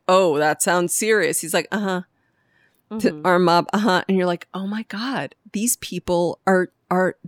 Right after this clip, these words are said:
Speaker 1: these, it's, it's
Speaker 2: They are
Speaker 1: everything."
Speaker 2: criminals.
Speaker 1: They are
Speaker 2: Uh-huh.
Speaker 1: criminals engaging in criminal acti-, knowingly engaging in criminal activity. And it was just, it was unbelievable. And then it ended. And this is why last week we reposted our episode about, uh,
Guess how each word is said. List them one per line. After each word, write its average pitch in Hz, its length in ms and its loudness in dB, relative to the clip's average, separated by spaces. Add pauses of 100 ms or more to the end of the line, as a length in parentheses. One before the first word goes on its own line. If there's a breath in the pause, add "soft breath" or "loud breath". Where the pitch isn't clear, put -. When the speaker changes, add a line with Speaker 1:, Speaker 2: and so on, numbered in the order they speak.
Speaker 1:
these, 214 220 -4 (240)
it's, - 340 -2 (180)
it's - 180 0 (100)
Speaker 2:
They 226 60 6
are 254 40 8
Speaker 1:
everything." 247 560 2
Speaker 2:
criminals. 180 400 -6
Speaker 1:
They 220 200 6
are 240 140 4
Speaker 2:
Uh-huh. 196 160 -6
Speaker 1:
criminals 214 540 4 (280 loud breath)
engaging 220 580 4
in 226 140 2
criminal 190 540 0
acti-, 196 420 -2
knowingly 233 680 2
engaging 180 480 -2
in 156 40 -8
criminal - 380 -10
activity. - 480 -14 (720 soft breath)
And 202 320 2
it 220 120 0
was 233 300 -2
just, 277 300 -2 (100)
it 262 140 0
was 277 180 -2 (140)
unbelievable. 247 760 -2
And 214 140 2
then 214 100 2
it 196 140 -4 (100)
ended. 220 460 4
And 190 140 0
this 202 160 2
is 202 100 -2
why 180 180 4
last 175 320 0
week 190 240 -8
we 190 140 0
reposted 180 720 -2
our 165 140 0
episode 170 400 -2
about, 156 360 0
uh, 156 140 -4